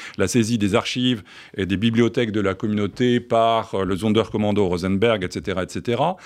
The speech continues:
les juifs de Thessalonique, dans un premier temps, n'ont pas l'impression d'être ciblés en tant que juifs. Il n'y a pas de mesures spécifiquement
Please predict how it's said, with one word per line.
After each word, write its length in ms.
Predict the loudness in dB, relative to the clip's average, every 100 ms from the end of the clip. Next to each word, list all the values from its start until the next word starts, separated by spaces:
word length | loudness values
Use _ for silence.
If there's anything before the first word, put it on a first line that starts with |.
| -20 -18 -8
les 160 | 2 4
juifs 340 | 4 4 4
de 80 | 4
Thessalonique, 640 | 0 0 0 2 2 0 -8
dans 400 | -6 2 2 4
un 100 | 0
premier 320 | 0 0 0 0
temps, 320 | -2 -4 -2
n'ont 280 | 2 4 4
pas 180 | 2 0
l'impression 500 | 0 -2 -4 -2 0
d'être 280 | 0 0 -4
ciblés 600 | -2 -2 2 2 2 -2 _
en 140 | 0 2
tant 160 | 0
que 120 | 0
juifs. 460 | -2 -2 -4 -8 -18 -20 -20 -20 -4
Il 100 | 2
n'y 100 | 4
a 60 |
pas 320 | 4 2 0 -4
de 200 | -6 0
mesures 760 | 4 4 4 4 4 4 0 -10
spécifiquement 1120 | -10 -4 0 0 0 -2 -2 0 2 2 -2